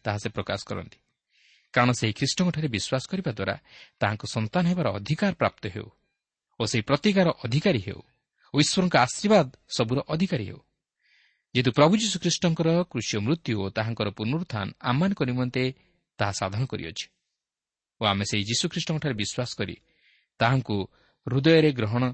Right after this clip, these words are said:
କରିବା ଦ୍ୱାରା ଈଶ୍ୱରଙ୍କ ସନ୍ତାନ ହେବାର ଅଧିକାର ପ୍ରାପ୍ତ ହୋଇଅଛୁ ଓ ଆମମାନେ ସେହି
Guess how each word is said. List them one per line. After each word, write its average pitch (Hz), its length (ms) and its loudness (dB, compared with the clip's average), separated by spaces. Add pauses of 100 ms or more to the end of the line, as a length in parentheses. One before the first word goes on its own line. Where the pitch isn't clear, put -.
(400)
କରିବା 165 260 4
ଦ୍ୱାରା 104 240 2 (380)
ଈଶ୍ୱରଙ୍କ 156 600 0
ସନ୍ତାନ 131 520 0
ହେବାର 120 280 -2 (220)
ଅଧିକାର 107 380 -2
ପ୍ରାପ୍ତ - 320 -4
ହୋଇଅଛୁ 151 380 -4 (580)
ଓ 120 80 -4
ଆମମାନେ 113 440 2 (600)
ସେହି 113 280 0